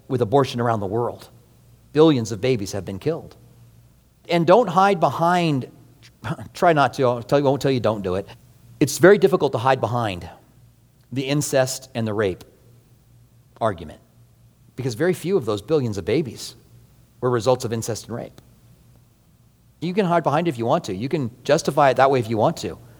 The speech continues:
But it's very hard to do it. But around the world, the majority of babies that are killed are women, girls, because of sex selection, because they're using abortion as a way to select male babies.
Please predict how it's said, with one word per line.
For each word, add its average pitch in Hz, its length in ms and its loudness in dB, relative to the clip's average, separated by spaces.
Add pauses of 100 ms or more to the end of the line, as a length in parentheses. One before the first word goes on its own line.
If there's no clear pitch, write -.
(340)
But 123 80 -8
it's 104 80 -8
very 196 200 6
hard 175 220 2
to 107 40 -8
do 113 220 -4
it. - 120 -12 (1700)
But 135 100 0
around 170 300 6
the 214 80 4
world, 160 400 4
the 117 60 -10
majority 147 420 2
of 127 80 -6
babies 139 300 -2
that 123 100 -4
are 120 60 -2
killed 131 360 0
are 110 240 -2 (220)
women, 110 340 -4 (400)
girls, 113 440 -2 (600)
because 123 300 0
of 113 80 -8
sex - 260 -4
selection, 92 500 -8 (1200)
because 131 200 0
they're 123 100 0
using 139 380 0
abortion 131 420 2
as 120 100 -4
a 123 40 -2
way 123 220 2
to 113 80 -2
select 123 560 2 (640)
male 123 300 4
babies. 113 560 0